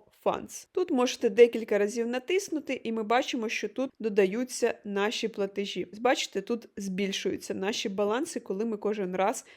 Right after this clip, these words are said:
тиснемо на цю кнопку. Тут, в принципі, нічого складного немає. Рекомендую декілька разів сюди також натиснути.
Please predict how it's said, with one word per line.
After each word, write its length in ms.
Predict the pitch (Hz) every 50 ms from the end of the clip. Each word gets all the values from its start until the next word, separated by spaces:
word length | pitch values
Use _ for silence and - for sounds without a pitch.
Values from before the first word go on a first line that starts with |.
| - _ _
тиснемо 520 | - 226 226 226 - 247 240 233 247 240 -
на 200 | 214 202 196 185
цю 340 | 185 - - - 202 190 -
кнопку. 500 | - - - 214 190 190 - - - - _ _
Тут, 200 | - 320 320 -
в 60 | -
принципі, 500 | - 269 285 277 247 - 226 214 - 220
нічого 280 | 226 220 - 285 247
складного 500 | 247 - - 220 208 226 220 226 247 269
немає. 440 | 262 262 330 370 403 403 403 381 330 320 - _
Рекомендую 580 | - 220 254 - 269 240 240 254 240 254 240 226
декілька 440 | 202 233 233 233 220 208 - 220
разів 300 | 202 208 208 214 214 196
сюди 240 | - - 226 190 208
також 400 | 208 - 220 196 196 202 - -
натиснути. 680 | 226 240 240 - 349 403 - - 302 262 - - 254